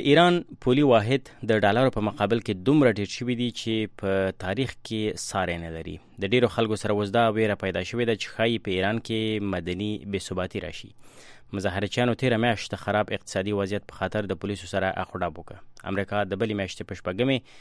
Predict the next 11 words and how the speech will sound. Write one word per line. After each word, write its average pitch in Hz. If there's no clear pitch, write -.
په 113
ایران 110
نوي 123
اقتصادي 104
بندیزونه 98
وضع 80
کوي -
او 95
د -
خلکو 104
سره 95